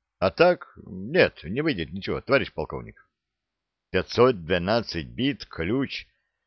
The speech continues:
так быстро не сломать». Еще пару минут он прикидывал различные варианты и в итоге сокрушенно покачал головой.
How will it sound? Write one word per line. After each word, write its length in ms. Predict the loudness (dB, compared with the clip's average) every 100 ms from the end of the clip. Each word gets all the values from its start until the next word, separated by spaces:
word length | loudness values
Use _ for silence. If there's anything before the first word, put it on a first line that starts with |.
| _ 4
так 300 | 8 8 4
быстро 460 | -2 -2 -4 -6
не 120 | -6
сломать». 720 | -8 -6 -4 -4 -8 -12 -20 _ _ _ _ _ _ _ _ _ _ _ _
Еще 300 | 0 4 4
пару 300 | 6 6 6
минут 420 | 4 0 0 0 2
он 180 | 2
прикидывал 680 | 0 -4 0 0 2 2 0 _ _ _
различные 680 | 2 2 2 -2 -4 -2 2
варианты 580 | 4 4 2 0 -2 -2
и 160 | -2 -2
в 80 |
итоге 440 | -2 2 0 2 -2
сокрушенно 840 | -2 -6 -8 -4 0 0 -2 -4
покачал 500 | -4 -4 -4 0 -2
головой. 480 | -2 -4 -6 -8